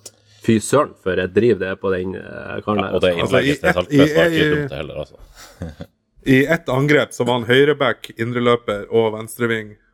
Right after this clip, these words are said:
Speaker 3: og spiss og hele pakka.
Speaker 1: Ja.
Speaker 3: Han,
Speaker 1: Han er alt.
Speaker 3: og,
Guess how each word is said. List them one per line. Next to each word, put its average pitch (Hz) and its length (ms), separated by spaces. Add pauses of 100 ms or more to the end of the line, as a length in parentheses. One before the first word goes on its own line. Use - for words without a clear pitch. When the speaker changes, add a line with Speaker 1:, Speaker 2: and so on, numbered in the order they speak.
Speaker 3:
og 107 160
spiss - 520 (280)
og 104 160
hele 104 180
pakka. 110 360 (880)
Speaker 1:
Ja. 107 120 (440)
Speaker 3:
Han, 117 180
Speaker 1:
Han 117 140
er 98 80
alt. 92 100
Speaker 3:
og, 110 260